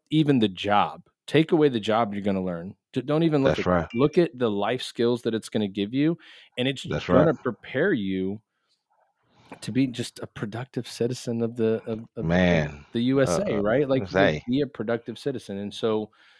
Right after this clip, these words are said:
Speaker 1: anyone that, you know, and, and not everybody qualifies, but if, if it's something you wanna do, then, then you should definitely go reach out and do it. I think it's a good thing for people to do i-, irregardless.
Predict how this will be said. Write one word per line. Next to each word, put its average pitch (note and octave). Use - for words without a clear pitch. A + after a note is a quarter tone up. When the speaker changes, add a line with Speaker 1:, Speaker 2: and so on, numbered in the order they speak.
Speaker 1:
anyone D3
that, B2
you B2
know, A2+
and, D3+
and D3+
not D#3+
everybody C#3
qualifies, A#2+
but A#2+
if, A#2
if B2+
it's -
something C#3+
you C3
wanna A#2+
do, B2
then, B2+
then A#2
you A#2
should A2+
definitely A#2+
go A#2
reach A2+
out A#2
and G2+
do C3+
it. G2+
I A#2+
think D#3
it's D#3+
a C3
good C3
thing C3+
for A#2+
people B2
to A2+
do A2+
i-, B2+
irregardless. A#2